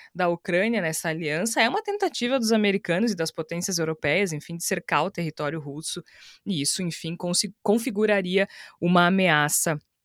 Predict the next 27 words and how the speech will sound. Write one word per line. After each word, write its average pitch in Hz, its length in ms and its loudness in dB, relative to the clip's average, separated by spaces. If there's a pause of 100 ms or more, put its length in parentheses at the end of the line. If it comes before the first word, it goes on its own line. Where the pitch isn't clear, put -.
(140)
ao 147 160 0
país. - 420 0
E 196 80 4
aí 190 260 4
que 190 180 -4
entram, 147 300 -4
então, 123 240 -6
os 156 100 0
Estados 147 380 -2
Unidos 147 380 0
na 156 160 2
parada, 139 480 2
como 147 200 -4
a - 20 0
gente 143 260 -4
falou 135 220 0
no 139 100 -4
início 139 260 -4
do - 60 -6
episódio. 139 560 -4 (320)
O 339 160 8
governo 277 480 6
de 240 160 2
Joe 226 220 6
Biden 208 500 4
havia 202 240 4
alertado 220 800 2